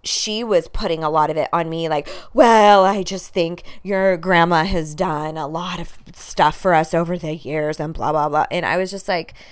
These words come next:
I was recognizing what was happening in the moment. And I <laughs> told her point blank, and granted, this is after years and years and years of w-, working on this shit and doing it as a profession.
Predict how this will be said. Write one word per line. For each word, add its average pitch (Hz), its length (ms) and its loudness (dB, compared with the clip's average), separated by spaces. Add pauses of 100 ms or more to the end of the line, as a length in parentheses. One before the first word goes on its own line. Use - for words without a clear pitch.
(340)
I 190 80 6
was 185 180 0
recognizing 170 880 0
what 147 160 -2
was 147 140 -8
happening 147 480 -2
in 143 80 -10
the 147 80 -10
moment. 147 440 -6 (380)
And 233 100 4
I 285 120 4
<laughs> - 0 -
told - 400 10
her 254 160 8
point 208 360 0
blank, 175 400 2
and 175 140 -8
granted, 160 320 -2
this 160 180 -4
is 160 120 -6
after 156 260 -6
years 160 460 -6
and 156 120 -10
years 151 220 -8
and 151 100 -10
years 147 280 -6
of 147 160 -10 (120)
w-, 151 300 -18
working 160 720 0
on 135 160 -6
this 143 160 -6
shit 165 300 0
and 160 180 -8
doing 165 240 -6
it 147 100 -8
as 135 140 -8
a 127 60 -10
profession. 160 580 -6